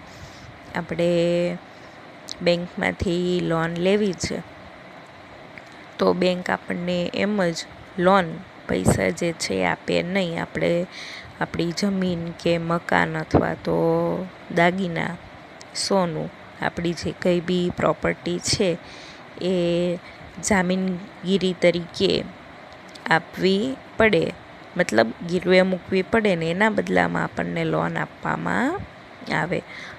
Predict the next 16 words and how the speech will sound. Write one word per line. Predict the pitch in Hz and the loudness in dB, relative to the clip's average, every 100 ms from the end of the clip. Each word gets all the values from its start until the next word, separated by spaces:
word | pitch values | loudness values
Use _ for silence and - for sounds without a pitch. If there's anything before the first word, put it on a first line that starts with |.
| - | -4
તો | 170 | -2
same | 180 - 175 180 - - | 2 2 2 0 -4 4
એ | 208 | 6
જ | 202 | 6
રીતે | 202 175 - 170 175 - | 2 0 0 0 0 2
કંપનીને | 175 170 175 - 240 247 247 | 0 0 -4 -2 0 2 2
જ્યારે | 208 202 180 185 185 185 190 208 - - - - - | 2 2 4 4 4 4 2 0 -10 -20 -20 -18 -6
ઉછીની | 165 165 - - 185 185 185 180 | -4 -2 -2 -2 -2 -2 -2 -2
મૂડી | 170 165 165 170 170 | 2 2 0 -2 0
લેવી | 165 156 160 160 165 | 0 0 0 0 -2
હોય, | 170 208 254 190 165 - - - - - | 2 6 8 6 2 -2 -14 -16 -16 -8
ત્યારે | 170 165 165 160 | 0 2 0 -2
કંપનીએ | - 165 175 175 - 185 180 175 160 160 - - | -2 -2 -4 -8 -6 -4 -2 0 0 0 -2 4
પણ | 214 190 160 160 - - - - - | 6 6 2 -4 -10 -20 -20 -14 -4
અમુક | 170 202 185 - | 0 0 0 -2
મિલકતો | 170 170 - 165 - 165 | -2 -2 0 0 2 -2